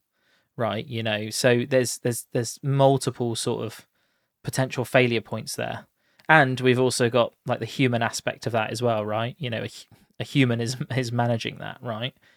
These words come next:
And I think, you know, that authentication process, we need to think about what are the weakest links in that chain,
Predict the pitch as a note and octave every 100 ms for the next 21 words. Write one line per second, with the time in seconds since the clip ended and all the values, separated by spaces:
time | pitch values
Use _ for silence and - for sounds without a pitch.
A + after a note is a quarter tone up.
0 | _ _ A#2+ A#2 A#2+ C3 - _ _ _
1 | _ _ _ _ C3 A#2 A2 C#3+ C#3 B2+
2 | A2+ - B2+ B2 - C3+ - A#2 A#2 A#2
3 | - - B2+ - - B2 A#2 A#2 B2 A2+
4 | A#2+ A#2 A2 - _ _ _ _ _ _
5 | C3 A#2+ A#2+ A2+ B2+ A#2 C3 - B2+ B2
6 | - B2+ A#2 A2+ - - B2+ A2+ A2+